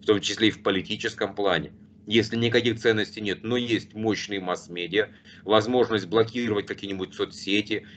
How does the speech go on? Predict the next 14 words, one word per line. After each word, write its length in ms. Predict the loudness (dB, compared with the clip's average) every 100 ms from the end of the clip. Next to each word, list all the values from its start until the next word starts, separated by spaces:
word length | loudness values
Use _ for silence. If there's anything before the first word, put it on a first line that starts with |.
| -2
информационные 720 | 2 2 2 2 2 2 0
ресурсы, 680 | 0 -2 -2 -2 0 0 0 -6
чтобы 240 | -4 0
невозможно 440 | 2 2 4 2 2
было 200 | 2 2
выйти 420 | 4 0 0 -4
на 120 | -6
источник 420 | -4 -6 -6 -6
информации 500 | -4 -2 0 0 -2
без 220 | -4 -4
V 100 | -4
P 140 | -2 2
N 240 | 2 2
какого-нибудь, 560 | -4 -2 0 2 0